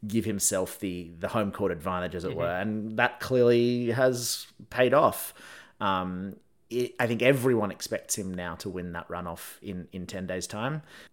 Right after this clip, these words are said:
Speaker 1: except for there are a couple of out, you know, you put it at maybe ninety percent because there's a couple of things that might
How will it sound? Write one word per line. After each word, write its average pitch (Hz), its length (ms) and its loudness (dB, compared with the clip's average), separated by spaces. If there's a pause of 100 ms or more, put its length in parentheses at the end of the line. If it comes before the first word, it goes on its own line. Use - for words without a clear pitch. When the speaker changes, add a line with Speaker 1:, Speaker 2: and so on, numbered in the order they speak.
(100)
Speaker 1:
except 185 500 8
for 143 320 10
there 131 160 12
are 127 80 10
a 127 60 8
couple 214 360 6
of 151 80 8
out, 123 220 12 (360)
you 139 140 -2
know, 135 200 6
you 160 240 2
put 196 140 8
it 180 60 8
at 165 80 10
maybe 135 200 8
ninety 113 320 6
percent 101 340 0
because 110 200 -4
there's 113 180 2
a 120 40 0
couple 151 360 0
of 117 80 2
things 101 320 2
that 101 200 0
might 104 600 2